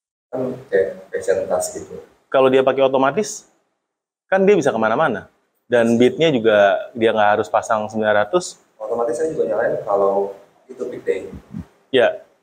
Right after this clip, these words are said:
Speaker 2: kompetitor yang pakai otomatis mungkin bisa ngalahin bitnya lu.
Speaker 1: Hmm.
Speaker 2: Karena dia kan otomatis. Dan kalau otomatis kita li-, lihat rata-rata harian, setiap hari tuh otomatisnya rata-rata bitnya beda.
Speaker 1: Oh, iya, iya.
Speaker 2: Iya kan?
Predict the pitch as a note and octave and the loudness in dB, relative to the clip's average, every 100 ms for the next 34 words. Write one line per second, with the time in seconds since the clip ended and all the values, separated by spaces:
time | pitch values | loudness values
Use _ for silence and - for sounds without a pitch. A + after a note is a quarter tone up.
0 | _ - C3+ C#3+ D3+ G#3 F#3+ C#3 B2+ B2+ | _ -2 0 2 4 4 4 2 0 0
1 | B2 B2 B2 B2 F#3+ - B2+ F#3+ E3+ A#2+ | 0 0 0 0 -2 -6 -6 -4 -2 -2
2 | A#2+ A2 G#2+ G#2+ G#2+ G#2 G#2+ A2 G#2+ G#2 | 0 2 0 0 -2 -4 -6 -6 -8 -8
3 | _ _ C3+ C#3 C#3+ C#3+ - - - - | _ _ -20 -18 -18 -18 -18 -16 -18 -20
4 | _ _ _ C#3+ G3+ A#3 G#3+ E3 E3+ F#3+ | _ _ _ 0 2 2 4 2 2 2
5 | B2+ - - _ _ _ _ C#3+ D3+ D#3 | 0 -4 -10 _ _ _ _ 2 4 4
6 | D#3 E3 A3+ A3+ G3+ G#3+ F3 D3 E3 D3+ | 4 2 2 0 2 4 2 0 0 2
7 | D3 C#3+ C#3 C#3 C#3 C3+ C#3+ G#3 C3 C3 | 2 2 2 2 2 0 2 2 2 0
8 | - _ _ _ _ - F3 D3+ D#3+ G3+ | -10 _ _ _ _ 0 0 2 2 2
9 | A#3 G#3 D#3+ C#3 C3+ C3+ G3+ A3 - C3+ | 4 2 2 0 0 0 2 2 2 0
10 | D3 C3 B2+ A#2+ - C#3+ A2 - - - | 2 2 0 0 0 2 2 0 -4 -12
11 | - _ _ _ _ A#2+ A#2+ - G#2 F#2+ | -20 _ _ _ _ -20 -14 -8 -4 -4
12 | F2+ - - F2 _ B2 B2 | -4 -10 -18 -20 _ 0 0